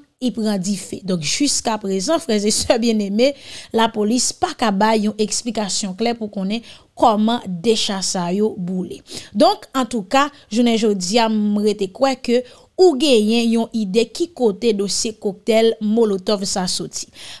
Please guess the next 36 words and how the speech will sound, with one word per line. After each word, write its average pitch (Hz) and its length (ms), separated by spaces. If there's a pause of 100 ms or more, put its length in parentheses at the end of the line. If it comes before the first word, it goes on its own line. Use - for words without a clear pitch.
(100)
Pa 427 180
kite 349 300
videyo 220 480
a 247 140
san 233 220
ke 226 120
ou 214 160
pa 190 220
abòne 254 440
ansanm 247 300
avèk 226 240
chanèl 196 480
la, 240 140 (300)
ou 302 180
pa 240 180
like, 240 500
ou 262 140
pa 233 140
kite 220 300
kòmantè 196 460
pa 233 200
w 233 100
e 220 100
non 226 140
sèlman 202 380
sa 180 200
tou, 240 260 (240)
ou 311 160
pa 226 160
pataje. 190 680
Mèsi, 214 640
se - 320
foukou, - 380 (160)
atansyon, 370 1000
atansyon, 269 720
atansyon. 214 640